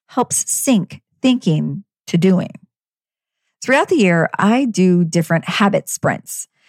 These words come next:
with specific actions done each day for a certain amount of time. Stay tuned for a future episode on sprints. Recently, I spent a couple weeks with one of the actions being not to use technology within thirty minutes of waking up.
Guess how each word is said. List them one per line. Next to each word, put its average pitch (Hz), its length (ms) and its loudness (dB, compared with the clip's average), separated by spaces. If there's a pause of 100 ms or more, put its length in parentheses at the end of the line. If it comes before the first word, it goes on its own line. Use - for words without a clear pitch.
(200)
with 190 180 2
specific - 460 -2
actions 180 460 0
done 165 340 0
each 311 220 -4
day 175 260 2
for 170 160 -4
a 160 60 2
certain 190 520 -2
amount 170 280 2
of 156 80 -4
time. - 380 -6 (480)
Stay - 260 0
tuned 175 320 0
for 143 160 0
a 131 60 -4 (120)
future - 280 0
episode - 380 -2
on 113 140 -2
sprints. - 500 -8 (920)
Recently, - 800 -2
I 214 100 2
spent 370 240 -4
a 349 40 -6
couple 214 320 0
weeks 170 360 0
with 190 200 0
one 196 140 2
of 285 100 2
the 277 100 2
actions 170 420 0
being 175 420 0
not 180 380 0
to 285 120 -6
use 254 260 0
technology 160 800 0
within 175 260 0
thirty 165 300 2
minutes 165 340 0
of 156 220 -2
waking 165 320 -4
up. - 220 -10